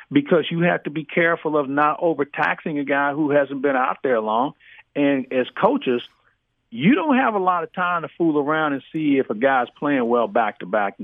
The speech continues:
games. I mean, you know, you have to get a guy that you feel is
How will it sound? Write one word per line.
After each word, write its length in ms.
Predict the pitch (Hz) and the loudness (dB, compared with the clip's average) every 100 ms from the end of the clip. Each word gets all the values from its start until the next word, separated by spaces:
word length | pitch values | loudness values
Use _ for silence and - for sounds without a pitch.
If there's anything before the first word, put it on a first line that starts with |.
| - | -6
games. 320 | 117 104 71 - - _ - | -4 -2 -4 -12 -20 _ -2
I 60 | 120 | 2
mean, 260 | 123 117 | 4 4
you 120 | 107 143 | 2 2
know, 100 | 107 | 0
you 220 | 110 185 | 0 2
have 180 | 180 143 | 2 0
to 60 | |
get 160 | 127 131 | -2 0
a 40 | |
guy 320 | 113 113 113 107 | 2 2 2 -2
that 100 | 104 - | -6 -8
you 120 | 143 | -6
feel 300 | - 123 117 | -2 2 2
is 100 | 107 | 0